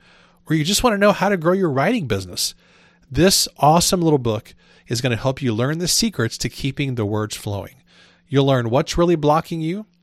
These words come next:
You'll learn about the value of building your writer tribe. You'll learn how to become the writer you've always dreamed of, and much,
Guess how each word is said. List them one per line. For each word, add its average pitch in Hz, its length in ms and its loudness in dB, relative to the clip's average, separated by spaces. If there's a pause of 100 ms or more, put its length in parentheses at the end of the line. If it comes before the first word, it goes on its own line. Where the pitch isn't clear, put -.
(220)
You'll 117 140 0
learn 127 140 2
about 120 240 -2
the 113 80 -4
value 123 520 0
of 113 160 -8
building 127 340 -2
your 113 300 -4
writer 127 360 -2
tribe. 104 440 -6 (800)
You'll 143 160 2
learn 131 160 2
how 143 260 -2
to 165 140 -4
become 143 280 -4
the 139 120 0
writer 127 300 0
you've 120 220 -6
always 123 220 -2
dreamed 165 260 -4
of, 208 220 -2 (380)
and 110 140 -6
much, 120 340 -4